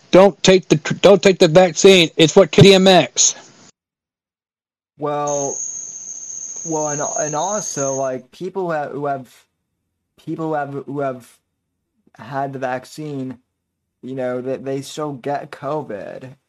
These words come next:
Speaker 2: and it, it actually, something like it,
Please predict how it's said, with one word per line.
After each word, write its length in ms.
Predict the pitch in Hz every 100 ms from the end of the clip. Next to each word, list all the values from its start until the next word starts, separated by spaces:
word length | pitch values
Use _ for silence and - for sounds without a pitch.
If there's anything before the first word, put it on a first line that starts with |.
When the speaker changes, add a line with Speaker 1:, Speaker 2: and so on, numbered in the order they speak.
| _
Speaker 2:
and 500 | 123 123 120 117 113
it, 220 | 107 104
it 140 | 123 131
actually, 580 | 135 139 135 127 120 - _ _ _ _ _ _
something 240 | _ 151 147
like 140 | 135
it, 220 | 135 123